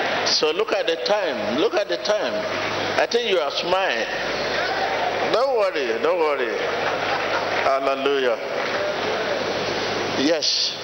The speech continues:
I want to answer just one question that have been bothering you. There are so many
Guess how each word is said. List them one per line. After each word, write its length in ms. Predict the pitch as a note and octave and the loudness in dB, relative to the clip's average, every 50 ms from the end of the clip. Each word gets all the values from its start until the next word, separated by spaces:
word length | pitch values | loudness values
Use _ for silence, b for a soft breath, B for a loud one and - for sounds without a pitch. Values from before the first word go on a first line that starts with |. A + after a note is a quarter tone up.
| - - - - - - - - - - - - - - - - - - - - - - - - - - - - - - - - - - - - - - - - - - - - - - - - - - - - - - - B2+ - - - - - - - - - - - D3 - - - - | -6 -4 -4 -4 -4 -4 -4 -4 -4 -4 -4 -4 -4 -4 -4 -4 -4 -4 -4 -4 -4 -4 -4 -4 -4 -2 -2 -2 -2 -2 -4 -4 -4 -4 -2 -2 -2 -2 -2 -2 -2 -2 -2 -2 -2 -4 -2 -2 -2 -2 -2 -2 -2 -2 -2 -2 -2 -2 -2 -2 -2 -2 -2 -4 -2 -2 -2 -2 -2 0 0 2
I 200 | E3+ F3+ F#3 F3 | 2 2 2 0
want 320 | F3 G3 A3+ G#3+ G3 - | 0 0 0 0 -2 -2
to 200 | - F3+ C#3+ C3+ | 0 2 2 2
answer 680 | C3+ D3 D#3 D#3+ D3+ - - - F3+ D#3 D3+ D3+ D3+ D#3 D3+ D3+ D3+ D3+ - - - - - - - - - - - - - - - - | 2 0 0 0 0 0 0 0 0 0 0 0 0 0 -2 -2 -4 -4 -4 -4 -4 -4 -4 -4 -4 -4 -4 -4 -4 -4 -4 -2 2 2
just 280 | D#3+ D#3+ D#3+ - - - | 2 2 2 0 0 2
one 220 | C#3 C#3+ C#3 C#3+ C#3+ C#3+ C#3 C#3 C#3+ C#3+ | 2 2 2 0 -2 -4 -4 -4 -2 0
question 380 | - C#3 B2 B2 - - A2 F#2+ F#2 F#2 - F#2+ - - - - - - - - - - - - - - - | 2 2 2 0 0 0 -2 -2 -2 -2 -2 -2 -2 -4 -4 -4 -4 -2 -2 -2 -2 -2 -2 -2 -2 0 2
that 180 | A#2 A#2+ - - | 2 2 2 2
have 180 | B2 A#2 A2+ | 0 0 0
been 160 | - A#2+ A2 G2+ G2+ | 0 -2 -2 0 2
bothering 440 | B2 C3 C3 C3 - B2+ B2+ B2 A#2 | 2 2 2 2 0 0 0 2 2
you. 140 | A2 G2+ F#2 E2 - - - - - - - - - - - - - - - - - - - - - - - - - | 0 0 0 0 -2 -2 -4 -4 -4 -4 -4 -4 -4 -4 -4 -4 -4 -2 -2 -2 -2 -2 -2 -2 -2 -4 -2 0 2
There 160 | C3 C3 B2+ | 2 2 2
are 160 | B2+ A#2+ A#2+ A#2 | 2 0 0 0
so 460 | - - - F3+ F3+ F3 F3 F3 E3+ | -2 0 2 2 2 2 2 0 0
many 280 | D#3+ D#3 D#3 D3+ D#3 | 0 0 0 0 0